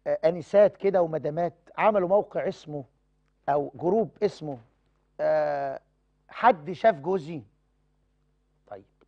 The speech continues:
مش اللي يعمل جروب ده يا جماعة يبقى عارف هو بيعمل إيه؟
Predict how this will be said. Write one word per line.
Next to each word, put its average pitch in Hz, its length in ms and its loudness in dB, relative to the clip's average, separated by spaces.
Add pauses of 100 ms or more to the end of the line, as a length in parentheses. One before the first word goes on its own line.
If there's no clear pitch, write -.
(680)
مش 135 140 -18
اللي 170 140 -8
يعمل 214 300 -2
جروب 160 300 -12
ده 175 140 -2
يا 170 40 -4
جماعة 147 440 -12 (800)
يبقى 139 320 -10
عارف 190 300 -8 (920)
هو 143 60 -6
بيعمل 151 360 -6
إيه؟ 147 140 -14